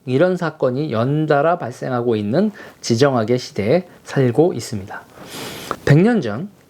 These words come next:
지정학의 객체인 약소국, 식민지를 극복하고 주요 교역국,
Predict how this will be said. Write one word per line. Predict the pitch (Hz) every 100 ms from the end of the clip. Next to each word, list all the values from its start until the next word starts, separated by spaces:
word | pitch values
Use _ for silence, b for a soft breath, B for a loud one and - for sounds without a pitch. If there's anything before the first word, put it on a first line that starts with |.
| _
지정학의 | - 143 165 233 214 185 185
객체인 | - 117 - - 156 147 196 233 240 -
약소국, | 107 - - 185 151 107 - _ - _
식민지를 | - 220 240 262 254 214 170 135 117
극복하고 | - - 135 - 101 92 135 202 _ _ -
주요 | - 135 170 175 117
교역국, | - 117 156 180 - 110